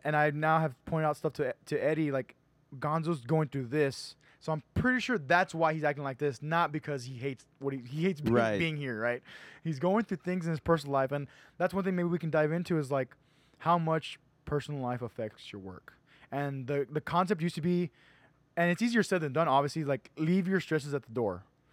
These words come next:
Speaker 1: And then when, when you leave, when you leave work, leave your work at work and stay and keep, and when you come home, leave everything out the door, right? So it's kinda like there's that middle space of, like, okay, wh-, you know,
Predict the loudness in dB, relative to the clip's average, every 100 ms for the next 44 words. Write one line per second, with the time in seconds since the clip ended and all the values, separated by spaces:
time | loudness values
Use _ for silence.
0 | _ _ -6 -2 0 0 -2 -2 -4 -6
1 | -6 -4 -2 -2 0 4 4 4 0 2
2 | 2 2 6 6 6 0 0 2 4 2
3 | 2 -2 -4 -4 -4 -4 -10 -12 -4 0
4 | 0 -2 -8 -8 -4 -4 -4 -2 0 2
5 | 0 -4 -4 -4 -2 -4 -4 -10 -10 -12
6 | -10 -10 -12 -16 -20 -2 0 4 4 4
7 | 2 4 4 6 2 4 2 2 0 0
8 | 0 -2 -4 -4 -6 -6 -8 -8